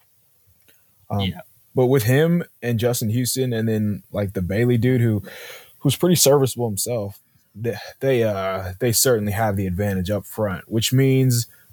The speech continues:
Speaker 1: and then the Logan, um, Logan's actually a good run defender. So, um, they're gonna have their hands full up front, that's for sure. And I, I'm not sure how, if, the good news is they're all big, so they're all, like, giants, like, three hundred pounds.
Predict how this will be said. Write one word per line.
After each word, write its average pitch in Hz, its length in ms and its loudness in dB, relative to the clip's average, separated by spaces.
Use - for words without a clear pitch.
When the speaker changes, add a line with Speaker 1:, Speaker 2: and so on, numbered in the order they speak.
Speaker 1:
and 139 160 4
then 151 100 4
the 127 100 4
Logan, 110 480 4
um, 90 440 -4
Logan's 131 340 2
actually 107 260 0
a 98 40 -2
good 101 140 -2
run 107 200 0
defender. 90 500 -8
So, 98 480 -2
um, 95 460 0
they're 120 160 4
gonna 151 140 4
have 151 160 4
their 131 120 6
hands 139 300 4
full 123 140 2
up 113 160 0
front, 139 260 -2
that's 120 200 -2
for 104 100 -6
sure. 101 540 -2
And 98 520 -4
I, 110 120 -4
I'm 117 200 -2
not 113 140 0
sure 107 240 0
how, 123 360 0
if, 131 280 0
the 131 80 2
good 185 180 4
news 196 240 4
is 196 320 4
they're 123 160 4
all 135 300 4
big, 123 600 -4
so 117 140 -4
they're 113 100 2
all, 117 120 0
like, 104 180 -2
giants, 101 460 -8
like, 90 100 -16
three 107 140 -8
hundred 107 220 -6
pounds. 131 520 -8